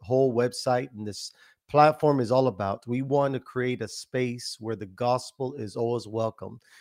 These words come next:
When you tune on F P G Family programming, uh, whether it's watching the channels or video on demand, or even just, uh, listening to the radio station, you are gonna find a man or woman of God that is anointed by the Holy Ghost to minister,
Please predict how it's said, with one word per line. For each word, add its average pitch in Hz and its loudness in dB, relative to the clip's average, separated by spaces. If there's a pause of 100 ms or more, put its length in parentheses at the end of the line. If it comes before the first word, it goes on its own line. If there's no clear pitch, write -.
(160)
When 123 -2
you 123 -2
tune 156 0
on 143 4
F 131 -2
P 139 -6
G 135 -4
Family 127 -2
programming, 104 -4 (360)
uh, 117 0
whether 120 0
it's 113 -8
watching 135 4
the 120 0
channels 127 0
or 107 -4
video 120 0
on 120 0
demand, 123 -2
or 110 -6
even 120 -2
just, 113 -8 (120)
uh, 104 -2 (380)
listening 147 0
to 139 -16
the 139 0
radio 127 2
station, 107 -8
you 143 2
are 180 2
gonna 160 -2
find 127 0
a 120 0
man 117 -2
or 151 -4
woman 120 -2
of 123 -4
God 95 -6 (480)
that 110 0
is 104 -4
anointed 127 2
by 143 6
the 139 -2
Holy 131 -2
Ghost 104 -10
to - -16
minister, 131 -2